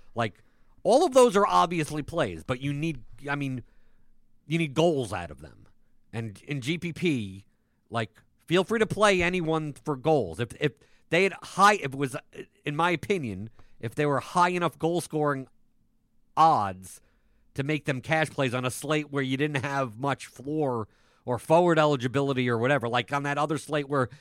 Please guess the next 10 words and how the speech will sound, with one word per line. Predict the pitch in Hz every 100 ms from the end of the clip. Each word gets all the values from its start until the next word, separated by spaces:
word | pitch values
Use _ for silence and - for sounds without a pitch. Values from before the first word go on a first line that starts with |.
| _ -
if | 147
you | 170
played | 151 180
Lewandowski | 151 175 170 143 160 190 - - 123
in | 107
cash | - 117 107 110 - _ _ _ -
when | 120
James | 107 160 165 127
was | 107 104
out, | 104 95 101